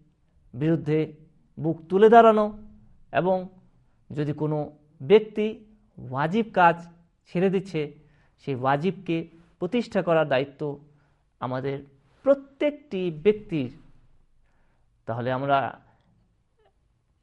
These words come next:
একসাথে যৌথ উদ্যোগে ঐক্যবদ্ধভাবে যদি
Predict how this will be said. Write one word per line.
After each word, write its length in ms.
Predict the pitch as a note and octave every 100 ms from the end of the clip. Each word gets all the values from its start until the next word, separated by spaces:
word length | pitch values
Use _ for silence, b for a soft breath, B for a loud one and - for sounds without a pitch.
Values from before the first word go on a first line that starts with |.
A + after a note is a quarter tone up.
| -
একসাথে 640 | F3 - G#3+ G#3+ G3+ G3+ - _ _ _ _ _ _ D#3
যৌথ 280 | C#3+ C4 C4+
উদ্যোগে 640 | B3+ F#3+ F#3 F3 D3+ D3+ - _ _ _
ঐক্যবদ্ধভাবে 760 | E3 E3+ F3+ G#3 G3 F#3+ E3+ E3
যদি 460 | D3+ C#3+ C#3+ C#3+